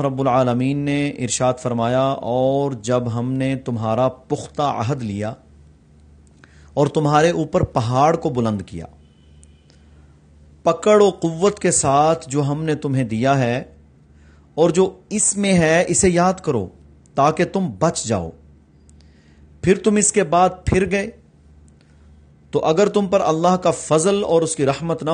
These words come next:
ہوتی تو یقیناً تم خسارہ اٹھانے والوں میں سے ہوتے۔ اللہ رب العالمین نے بنی اسرائیل سے تورات پر عمل کا عہد لیتے ہوئے ایک ہیبت ناک منظر پیدا فرما دیا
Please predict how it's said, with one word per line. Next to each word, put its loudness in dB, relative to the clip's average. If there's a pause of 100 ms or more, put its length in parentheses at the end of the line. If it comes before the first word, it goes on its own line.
ہوتی -2
تو -4
یقیناً -2
تم -4
خسارہ 0 (120)
اٹھانے -4
والوں -4
میں -6
سے -10
ہوتے۔ -16 (1300)
اللہ 0
رب 0
العالمین 0
نے -2
بنی -2
اسرائیل -2
سے -2 (120)
تورات 0
پر 0
عمل -2
کا -4
عہد -6
لیتے -4
ہوئے -2
ایک -6
ہیبت -4
ناک 0
منظر -4
پیدا -6
فرما -10
دیا -14